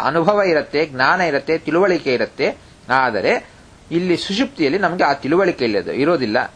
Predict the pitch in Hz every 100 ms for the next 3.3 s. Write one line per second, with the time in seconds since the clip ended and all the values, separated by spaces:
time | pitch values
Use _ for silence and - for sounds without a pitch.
0 | - 127 - 190 185 131 156 156 165 -
1 | 160 135 - 160 180 175 160 175 160 151
2 | 156 160 139 123 135 220 214 214 151 123
3 | - 120 113